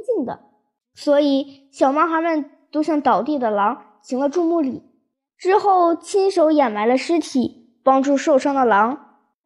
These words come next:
包扎了伤口。狼群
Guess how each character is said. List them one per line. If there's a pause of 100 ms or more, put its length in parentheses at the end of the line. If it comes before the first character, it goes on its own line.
包
扎
了
伤
口。 (1120)
狼
群